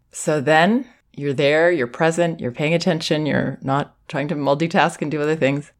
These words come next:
And your baby makes a sound. I would respond immediately.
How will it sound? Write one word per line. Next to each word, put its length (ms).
And 600
your 160
baby 680
makes 180
a 60
sound. 580
I 180
would 160
respond 420
immediately. 880